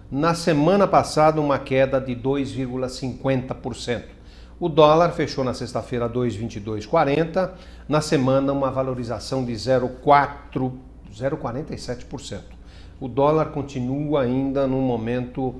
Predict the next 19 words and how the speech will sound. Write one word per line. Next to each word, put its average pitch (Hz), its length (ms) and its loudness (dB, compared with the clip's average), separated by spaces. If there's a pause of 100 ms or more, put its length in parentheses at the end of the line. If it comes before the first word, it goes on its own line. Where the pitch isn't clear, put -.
(220)
relativamente 143 1040 -6 (140)
comportado. 139 1040 4 (540)
Esta 175 280 8
semana 143 380 4
teremos 131 420 0
mais 127 280 2
uma 123 160 -2
reunião 113 260 -4
do 131 80 -2
Copom, 185 460 2 (260)
sendo 180 340 0
que 180 320 -4
a 165 80 2
maioria 156 440 0
do 147 80 -4
mercado 135 560 0
acredita 120 600 -4
que 131 600 -4
a 123 640 2